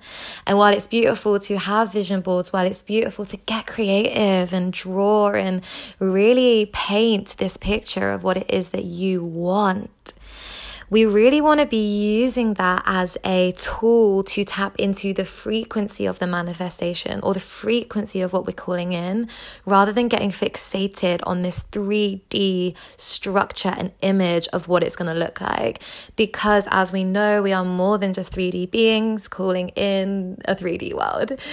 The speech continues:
We're working with the whole shebang of dimensions, um, and therefore we need to honor that.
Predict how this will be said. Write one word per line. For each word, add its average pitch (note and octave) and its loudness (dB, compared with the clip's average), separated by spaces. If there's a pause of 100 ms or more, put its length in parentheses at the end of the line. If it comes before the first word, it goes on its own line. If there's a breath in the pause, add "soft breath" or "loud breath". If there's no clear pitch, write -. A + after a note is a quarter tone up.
(180 loud breath)
We're F#3 2
working F#3 2
with F3 -4
the E3 4
whole B3 8
shebang G#3 4
of G3 -2
dimensions, F3+ -2
um, F3 -2
and G3 -2
therefore A#3+ 0
we D4 -2
need D4 -4
to B3+ 0
honor G#3+ 2
that. E3 0